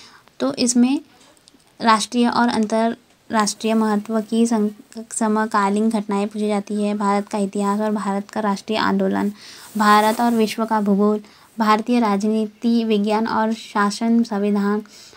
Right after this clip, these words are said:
राजनीतिक तंत्र, पंचायती राज, लोक नीति, अधिकार समस्या, एटसेटरा, आर्थिक और सामाजिक विकास, धारणीय विकास, गरीबी समावेशी,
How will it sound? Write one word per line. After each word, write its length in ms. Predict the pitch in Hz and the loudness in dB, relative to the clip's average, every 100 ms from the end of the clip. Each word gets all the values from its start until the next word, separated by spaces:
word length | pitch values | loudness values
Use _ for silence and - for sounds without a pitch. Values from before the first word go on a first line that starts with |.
| - | 0
राजनीतिक 580 | 226 226 233 240 247 240 | 2 4 4 2 -2 -2
तंत्र, 360 | 220 214 220 220 | -2 -2 -2 -4
पंचायती 540 | 214 208 208 208 220 | -2 0 0 0 -2
राज, 340 | 214 208 214 | 0 0 -2
लोक 240 | 214 214 214 | 0 0 2
नीति, 340 | 220 214 226 | 0 0 -2
अधिकार 480 | 226 208 202 208 208 | 0 0 0 0 0
समस्या, 500 | 208 202 208 202 214 | -2 -2 -2 -2 -4
एटसेटरा, 680 | - 208 208 - 190 190 190 - - - - - | -2 -2 -4 -6 -8 -8 -16 -16 -20 -20 -18 0
आर्थिक 400 | 240 240 277 - | 0 2 0 0
और 180 | 233 220 | -2 0
सामाजिक 500 | 226 214 220 233 233 | -2 0 0 0 0
विकास, 360 | 214 208 208 | -2 -2 -2
धारणीय 460 | 214 202 202 220 226 | 0 2 0 0 0
विकास, 500 | 220 214 208 214 - - - - _ | -2 -4 -4 -4 -6 -18 -20 -20 _
गरीबी 380 | 233 220 226 240 | 2 4 6 4
समावेशी, 840 | 240 220 208 208 214 208 226 220 | 4 2 2 2 0 -2 -4 -4